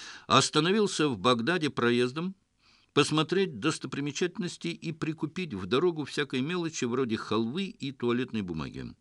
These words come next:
Направлялся в Стамбул к падишаху турецкому, выклянчивать торговые льготы для деда и собственного коньячного производства", исчерпывающе отчитался Лев. "Вайдот,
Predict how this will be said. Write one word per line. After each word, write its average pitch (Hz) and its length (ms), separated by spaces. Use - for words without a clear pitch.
Направлялся 151 720
в - 60
Стамбул 156 640
к - 100
падишаху 104 640
турецкому, 135 760
выклянчивать 143 760
торговые 123 540
льготы 110 460
для 85 240
деда 185 360
и 139 340
собственного 156 1080
коньячного 107 760
производства", 76 760
исчерпывающе 151 1200
отчитался 80 840
Лев. 64 400
"Вайдот, 71 760